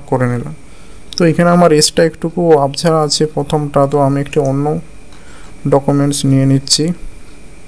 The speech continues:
এটা নিয়ে নিচ্ছি suppose, then আমি ক্রপে click করলাম। যেহেতু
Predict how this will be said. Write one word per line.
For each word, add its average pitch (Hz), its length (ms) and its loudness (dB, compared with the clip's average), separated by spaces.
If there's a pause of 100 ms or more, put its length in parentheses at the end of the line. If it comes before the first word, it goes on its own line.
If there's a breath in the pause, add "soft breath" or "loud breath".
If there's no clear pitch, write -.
(140)
এটা 139 220 0
নিয়ে 135 180 2
নিচ্ছি 135 240 -2 (100)
suppose, 139 340 -2 (4000)
then 147 240 0
আমি 170 140 0 (420)
ক্রপে 139 320 4 (100)
click 127 320 2
করলাম। 127 260 -2 (1120 loud breath)
যেহেতু 165 200 2